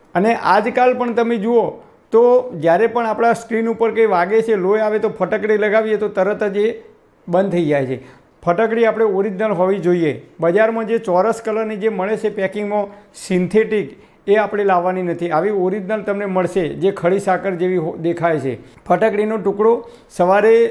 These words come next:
શરીર ઉપર, આખા શરીર ઉપર ઘસી દેવાનો અને પાંચ મિનિટ પછી તમારે શુદ્ધ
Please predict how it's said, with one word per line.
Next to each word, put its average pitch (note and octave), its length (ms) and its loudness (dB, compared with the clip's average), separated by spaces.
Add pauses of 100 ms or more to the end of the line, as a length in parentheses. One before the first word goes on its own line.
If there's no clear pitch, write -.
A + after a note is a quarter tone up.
(180)
શરીર G3 260 0
ઉપર, G#3+ 260 -2
આખા F#3 320 0
શરીર G#3 300 -4
ઉપર G3+ 180 -4
ઘસી E3+ 300 -2
દેવાનો G3 420 2 (380)
અને F#3+ 180 0
પાંચ G#3 460 -2
મિનિટ G3+ 360 -6
પછી F#3+ 360 0 (320)
તમારે G#3 360 2 (360)
શુદ્ધ G#3 260 0